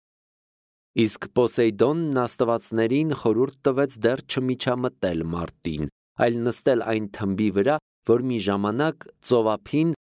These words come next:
ավազից շինել էր Հերակլեսը, և այն ժամանակ միայն մասնակցել պատերազմին, երբ միջամտեն մարտին Արես և Ապոլոն աստվածները։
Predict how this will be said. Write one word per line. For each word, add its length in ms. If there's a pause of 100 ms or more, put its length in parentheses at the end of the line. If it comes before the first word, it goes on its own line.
(160)
ավազից 680
շինել 440
էր 120
Հերակլեսը, 760 (200)
և 320
այն 300
ժամանակ 520
միայն 320
մասնակցել 680
պատերազմին, 800 (260)
երբ 500
միջամտեն 720
մարտին 540 (140)
Արես 500
և 260
Ապոլոն 560
աստվածները։ 880